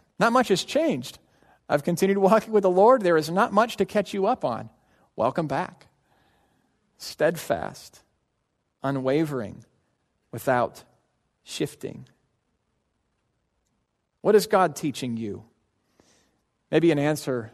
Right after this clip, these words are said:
some days is to be steadfast, to be stable, to not shift. I'm believing the gospel this week like I did last week, and I'm a little closer to heaven for it. And related, Paul also says,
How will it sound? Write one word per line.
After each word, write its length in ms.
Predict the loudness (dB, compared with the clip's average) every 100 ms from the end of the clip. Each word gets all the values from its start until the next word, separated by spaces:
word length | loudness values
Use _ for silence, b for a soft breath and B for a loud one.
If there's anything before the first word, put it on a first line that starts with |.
| _
some 280 | -6 -4 0
days 360 | 2 2 0 -6
is 140 | -10
to 100 | -10
be 120 | -8
steadfast, 960 | -8 -2 0 0 -6 -8 -8 -12 -20 _ _ _ _ _ _ _
to 80 | -8
be 80 | -8
stable, 760 | -8 -10 -6 -6 -6 -8 -14 -20 _ _ _ _ _ _
to 80 | -6
not 320 | -4 -4 -8
shift. 540 | -10 -10 -10 -14 _ _ _ _ _ _ _ _ _ -6
I'm 120 | -2
believing 380 | 0 2 2 -2
the 60 |
gospel 460 | 0 2 0 -4 -6
this 220 | -6 -6
week 200 | -8 -4
like 200 | -4 -4
I 80 | -6
did 160 | -6
last 400 | -6 -8 -8 -14
week, 300 | -18 -18 -20 _ _ _ _ _ _ _ _ _ _ _ _ _
and 80 | -10
I'm 80 | -6
a 40 |
little 220 | -4 -4 -4
closer 340 | -6 -6 -6
to 80 | -8
heaven 260 | -8 -10 -12
for 320 | -14 -14 -14
it. 100 | -18 _ _ _ _ _ _ _ _ _ _ _ _ _ _ _ _ _
And 120 | -6
related, 600 | -2 2 2 2 -4 -10
Paul 180 | -4 2
also 380 | 4 4 2 -6
says, 400 | -4 -4 -6